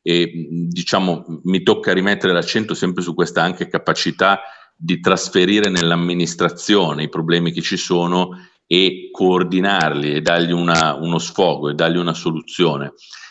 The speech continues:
Eh, quando noi pensiamo ai problemi di oggi, pensiamo che nel millenovecentoquarantacinque, se tu entravi in galleria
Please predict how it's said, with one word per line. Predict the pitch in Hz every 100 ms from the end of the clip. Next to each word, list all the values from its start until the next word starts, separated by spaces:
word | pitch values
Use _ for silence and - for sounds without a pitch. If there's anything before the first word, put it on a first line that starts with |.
| _
Eh, | - 85 82 80 - _
quando | 104 110 110
noi | 117
pensiamo | 117 107 113 110
ai | 92
problemi | 95 104 107
di | 110 107
oggi, | 101 104 104 110
pensiamo | 95 87 - 92 104 95
che | 90 82
nel | 78
millenovecentoquarantacinque, | 82 90 82 82 - 90 - 92 87 87 - - 95 92 90 98 101 - - _ _ _ _ - -
se | - 87
tu | - 104
entravi | 90 92 90
in | 87
galleria | 87 87 87 87 90 80 71